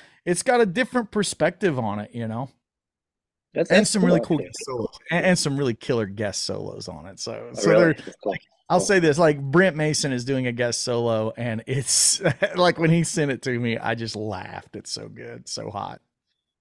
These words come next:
Speaker 2: That's exciting. I'm looking forward to it. I mean, and I, I think, I agree with you. I think with, with Satriani and groups that songs have a melody,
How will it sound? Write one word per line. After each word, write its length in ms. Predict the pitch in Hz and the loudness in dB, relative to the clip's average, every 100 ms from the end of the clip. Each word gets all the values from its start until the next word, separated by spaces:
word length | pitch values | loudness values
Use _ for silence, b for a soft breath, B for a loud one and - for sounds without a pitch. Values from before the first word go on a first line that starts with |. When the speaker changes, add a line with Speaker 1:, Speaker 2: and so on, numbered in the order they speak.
| _ | _
Speaker 2:
That's 160 | - 123 | -8 -6
exciting. 400 | 110 110 110 98 | -2 0 0 2
I'm 80 | 127 | 0
looking 220 | 147 123 | 0 0
forward 260 | 117 127 - | 4 2 2
to 140 | 104 | -2
it. 60 | - | 0
I 40 | |
mean, 140 | 107 110 | -2 -2
and 140 | 131 | -2
I, 120 | 151 - | -4 -2
I 60 | 131 | 0
think, 380 | - 151 127 - _ _ - | 2 2 0 -12 _ _ -2
I 60 | 131 | 2
agree 200 | 131 143 | 6 6
with 80 | |
you. 60 | 117 | 4
I 40 | |
think 200 | 101 123 | 0 0
with, 140 | 117 110 | -2 -6
with 140 | - | -4
Satriani 560 | 113 - 113 110 104 101 | -4 0 0 0 -2 -4
and 120 | 101 | -4
groups 240 | 98 113 - | 2 2 4
that 120 | - - - | 0 -2 -6
songs 260 | - 110 | -2 0
have 100 | 98 | 0
a 40 | 101 | 0
melody, 440 | 98 101 117 117 | 2 4 4 0